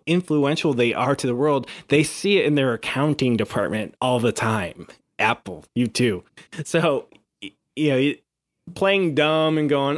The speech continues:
"Ah, our fault. Yeah, well, we didn't mean to do that. No problems." That, that just doesn't, it just doesn't sit with me. But what you're right, or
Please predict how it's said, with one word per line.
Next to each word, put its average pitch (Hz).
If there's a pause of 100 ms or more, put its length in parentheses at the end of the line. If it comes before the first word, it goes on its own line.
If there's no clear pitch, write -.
"Ah, - (680)
our 190
fault. 143
Yeah, 185
well, 196
we 202
didn't 190
mean 170
to 165
do 165
that. 139
No 180
problems." 214
That, 175
that 170
just 180
doesn't, 170 (460)
it 156
just 160 (320)
doesn't 165
sit 208
with 185
me. 131 (260)
But 147
what 156
you're 139
right, 151 (400)
or 127